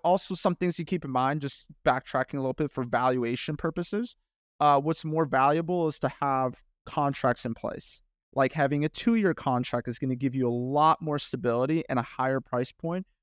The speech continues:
and valuation for your company than a, "Oh, you're co-hosting everything."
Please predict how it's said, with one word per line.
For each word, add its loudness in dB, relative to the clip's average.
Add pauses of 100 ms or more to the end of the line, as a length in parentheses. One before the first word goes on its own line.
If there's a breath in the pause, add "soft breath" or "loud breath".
(120)
and -2
valuation 2
for -6
your -4
company -4
than -2 (440)
a, 2
"Oh, 6
you're 0
co-hosting -2
everything." -6